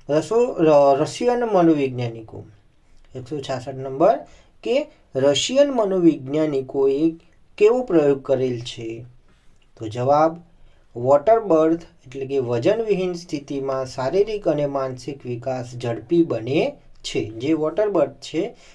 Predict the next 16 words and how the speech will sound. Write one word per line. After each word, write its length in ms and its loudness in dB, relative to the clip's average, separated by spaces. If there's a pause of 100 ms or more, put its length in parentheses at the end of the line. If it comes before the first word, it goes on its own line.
(180)
તો 220 6
એમાં 480 2 (500)
એવી 260 -2
જે 280 -2
સ્થિતિ 480 -4
છે 320 0 (260)
તો 100 -2
એમાં 520 0
શારીરિક 580 0
અને 120 0
માનસિક 500 -4
વિકાસ 340 -2
કેવો 260 -6
ઝડપી 380 -2
બને 300 -2
છે 260 -12